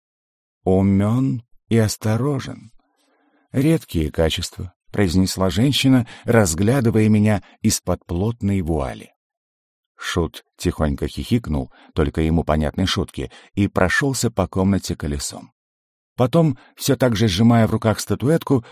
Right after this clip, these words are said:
встал рядом с Алистаном, скопировав его позу,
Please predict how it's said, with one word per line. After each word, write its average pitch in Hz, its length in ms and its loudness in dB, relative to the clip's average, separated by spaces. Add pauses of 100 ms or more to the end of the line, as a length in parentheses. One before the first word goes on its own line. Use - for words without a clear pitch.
(160)
встал - 520 0
рядом 131 360 2
с - 100 -6
Алистаном, 135 680 0 (240)
скопировав 87 680 0
его 73 220 0
позу, 131 500 2